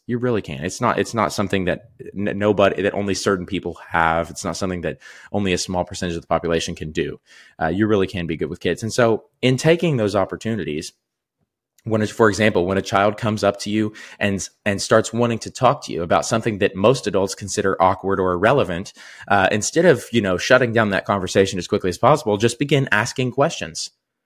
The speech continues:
You know, if a child is asking you questions, they love it when you ask questions about what they are talking about. Just start asking questions, uh, getting to know them, putting in investment and actually, actually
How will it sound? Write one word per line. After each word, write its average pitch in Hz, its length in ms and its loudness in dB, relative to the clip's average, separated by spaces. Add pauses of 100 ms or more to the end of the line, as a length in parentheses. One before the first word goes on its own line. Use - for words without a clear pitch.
(180)
You 113 100 4
know, 127 180 6
if 123 140 4
a 135 60 2
child 175 300 4
is 135 100 0
asking 117 420 2
you 113 180 -2
questions, 156 640 -4
they 117 220 4
love 113 300 4
it 147 120 2
when 117 200 -2
you 107 140 0
ask 107 280 -2
questions 98 480 -4 (320)
about 90 340 2
what 101 200 0
they 101 100 2
are 95 80 4
talking 87 320 -2
about. 71 300 -6 (180)
Just - 260 -4
start - 300 2
asking 92 380 0
questions, 95 520 -2 (320)
uh, - 60 -6 (100)
getting 110 260 2
to 101 100 -6
know 92 180 -2
them, 90 280 -4 (580)
putting 208 340 4
in 147 400 2
investment 113 640 0
and 101 100 -2
actually, 107 500 -2 (140)
actually 123 420 0